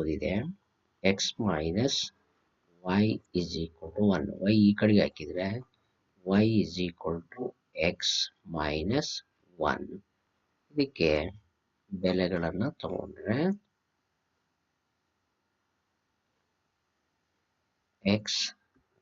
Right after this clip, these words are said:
y zero minus one ಆಯ್ತು, ಮೂರು, ಮೂರರಾಗ ಒಂದು ಕಳೆದ್ರೆ ಎರಡು ಆಯ್ತು, ನಾಲ್ಕು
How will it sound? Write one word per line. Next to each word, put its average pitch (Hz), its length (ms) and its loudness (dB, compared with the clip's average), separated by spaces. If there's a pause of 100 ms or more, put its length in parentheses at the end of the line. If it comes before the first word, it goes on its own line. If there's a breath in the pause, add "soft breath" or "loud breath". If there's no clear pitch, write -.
(260)
y 73 240 2 (1300)
zero 113 380 6 (1600)
minus 85 580 0 (220)
one 92 180 0
ಆಯ್ತು, 98 360 0 (1000)
ಮೂರು, 101 440 4 (1600)
ಮೂರರಾಗ 101 420 6
ಒಂದು 87 140 -4
ಕಳೆದ್ರೆ 78 460 0
ಎರಡು 90 340 2
ಆಯ್ತು, 92 360 0 (840)
ನಾಲ್ಕು 101 540 0